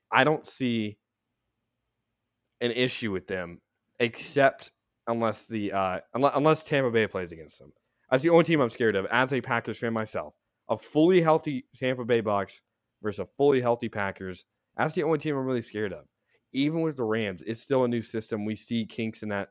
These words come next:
offense. I, I, I, Von Miller still has to get used to the team.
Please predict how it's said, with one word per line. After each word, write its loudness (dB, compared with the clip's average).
offense. -4
I, 4
I, 2
I, 2
Von 4
Miller 2
still 0
has -2
to -6
get -4
used -4
to -10
the -8
team. -6